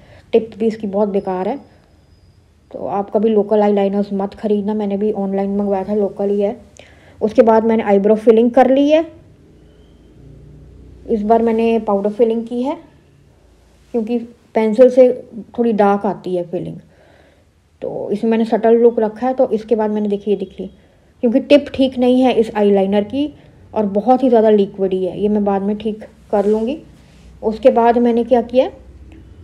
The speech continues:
golden color लिया है और इसको अच्छे से मैं यूज़ करूँगी highlighting के लिए। तो ये जो मैंने golden color लिया है, मैं आपको दिखाती हूँ, ये मैंने Huda Beauty की palette में से लिया है।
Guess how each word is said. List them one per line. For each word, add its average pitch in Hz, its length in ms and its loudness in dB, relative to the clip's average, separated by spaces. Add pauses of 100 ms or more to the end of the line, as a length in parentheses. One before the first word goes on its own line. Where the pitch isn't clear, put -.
(840)
golden 220 420 8
color 214 260 4
लिया 214 260 2
है 302 160 -4
और 226 340 0
इसको 226 300 -2
अच्छे 214 380 -2
से 233 140 -2
मैं 226 140 -2
यूज़ 214 280 -2
करूँगी 220 380 -2 (720)
highlighting 196 640 0
के 180 100 -10
लिए। 175 240 -12 (640)
तो 233 60 4
ये 226 180 4
जो 269 100 4
मैंने 269 220 2
golden 208 340 2
color 247 480 2
लिया 214 280 2
है, 262 180 0
मैं 240 140 -2
आपको 214 180 -8
दिखाती 214 440 -4
हूँ, 285 180 -6
ये 233 120 -4
मैंने 233 540 -4 (120)
Huda 220 180 0
Beauty 226 200 0
की 220 120 -6
palette 202 340 -4
में 214 100 -6
से 214 140 -6
लिया 208 260 -2
है। - 280 -16